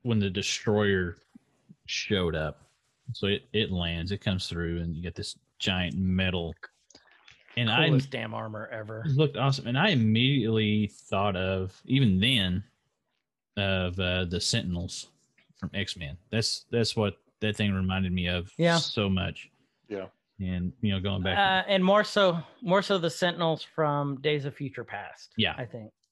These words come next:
Speaker 1: Yeah.
Speaker 2: Those Sentinels.
Speaker 1: It's, uh, just recently watching that.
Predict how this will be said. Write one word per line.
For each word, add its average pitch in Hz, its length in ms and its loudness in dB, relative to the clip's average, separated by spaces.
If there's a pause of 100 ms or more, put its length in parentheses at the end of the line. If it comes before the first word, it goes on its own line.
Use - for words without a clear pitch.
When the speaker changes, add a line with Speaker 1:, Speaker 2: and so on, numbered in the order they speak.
(380)
Speaker 1:
Yeah. 98 180 0
Speaker 2:
Those - 180 -2
Sentinels. 110 480 -10 (260)
Speaker 1:
It's, 95 240 -6
uh, 95 100 2
just 95 200 -2
recently 104 460 0
watching 92 460 -2
that. 90 300 0